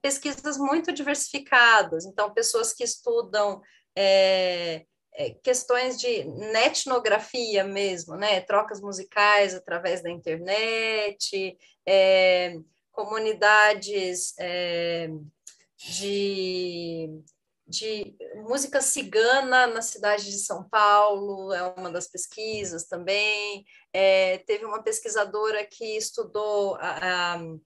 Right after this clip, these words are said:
a música dos, dos catadores de, de, de li-, de material reciclável nas ruas, como que eles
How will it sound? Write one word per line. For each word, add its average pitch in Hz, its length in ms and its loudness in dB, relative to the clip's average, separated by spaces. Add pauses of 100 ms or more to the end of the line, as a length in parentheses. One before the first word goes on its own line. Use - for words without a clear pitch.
(220)
a 196 100 -2
música 254 440 -4
dos, 233 320 -4
dos 226 220 -6
catadores 240 1160 0
de, 190 840 -10
de, 185 580 -10
de 190 140 -12
li-, 214 440 -8
de 190 320 -8
material 196 400 -4
reciclável 208 920 2
nas 180 280 -8
ruas, 226 400 -4
como 220 300 -8
que - 100 -4
eles 208 300 -6